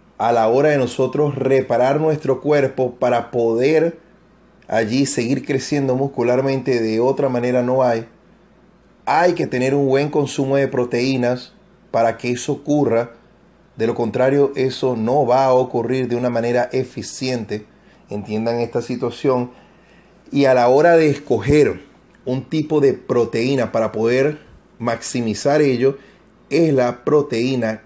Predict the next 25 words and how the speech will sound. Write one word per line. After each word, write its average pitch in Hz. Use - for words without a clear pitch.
caseinada 113
que 123
proviene 123
de 123
los 107
lácteos. 107
Ahora, 156
es 175
evidente 160
que 151
hay 156
muchos 170
tipos 143
de 135
lácteos, 135
hay 117
muchos 147
tipos 139
de 131
proteína 123
caseinada, 123
pero 110
nosotros 120
tenemos 127
que 135